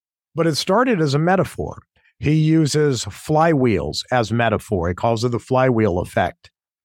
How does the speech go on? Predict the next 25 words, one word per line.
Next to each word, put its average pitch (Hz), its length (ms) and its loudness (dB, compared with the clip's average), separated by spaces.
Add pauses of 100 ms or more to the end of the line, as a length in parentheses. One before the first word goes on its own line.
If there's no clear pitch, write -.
(120)
Once 127 440 0
somebody 120 400 0
asked 120 300 0
him, 117 120 -2
"How 120 520 0
small 127 400 0
should 117 220 -2
we 113 140 2
keep 117 300 -4
our 110 120 -2
teams 156 600 -2
at 107 220 0
Amazon 101 580 0
when 117 140 0
they're 113 120 0
designing 107 480 -2
products?" 156 500 -2 (460)
And 135 140 2
he 135 160 2
said, 143 280 0
"Well, 143 300 2
when 131 140 0
Amazon 127 420 2
first 123 320 -4
started, 135 540 0